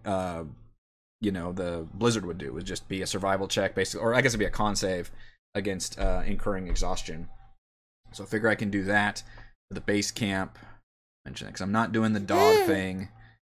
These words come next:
Speaker 1: Um, what does it mention?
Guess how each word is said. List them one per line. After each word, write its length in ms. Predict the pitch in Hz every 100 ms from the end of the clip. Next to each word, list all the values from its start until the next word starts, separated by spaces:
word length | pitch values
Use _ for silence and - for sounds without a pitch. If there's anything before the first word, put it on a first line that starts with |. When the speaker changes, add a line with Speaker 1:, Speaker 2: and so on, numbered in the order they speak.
| _ _ _ _ -
Speaker 1:
Um, 1400 | 90 90 87 87 85 87 87 90 95 101 107 107 107 101
what 140 | 87 62
does 100 | -
it 100 | -
mention? 720 | 57 _ - 62 50 50 50